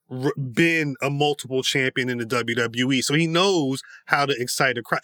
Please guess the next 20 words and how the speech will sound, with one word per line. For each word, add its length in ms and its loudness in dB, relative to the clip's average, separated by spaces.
He's 180 0
probably 760 2
one 420 2
of 400 0
the 120 0
greatest 540 0
combinations 960 0
of 340 0
pro 360 2
wrestler 480 0
with 220 0
sports 400 0
entertainment 560 -2
knowledge 380 2
that's 220 -6
out 260 2
there 120 0
right 240 -4
now. 300 -6
It's, 300 2